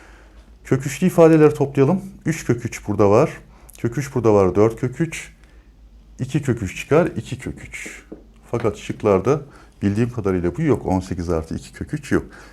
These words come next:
Bir yerde bir hatamız var. Hatamız şurada. Şu çıkarmayı yaparken üç kök üçten eksi dört kök üç çıkarttık.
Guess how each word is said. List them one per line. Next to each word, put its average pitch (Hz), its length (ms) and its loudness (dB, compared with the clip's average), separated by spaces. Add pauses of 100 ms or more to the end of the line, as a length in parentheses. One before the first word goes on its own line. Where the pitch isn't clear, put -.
(200)
Bir 170 60 0
yerde 139 320 6
bir 165 60 4
hatamız 131 520 2
var. 78 160 0 (1700)
Hatamız 151 440 -2
şurada. 160 420 -2
Şu 160 260 -4
çıkarmayı 120 440 2
yaparken 113 420 0
üç - 260 -6
kök 107 160 -8
üçten 95 280 -4
eksi 95 280 -6
dört 101 160 -2
kök - 180 -10
üç - 120 -20
çıkarttık. 92 560 -6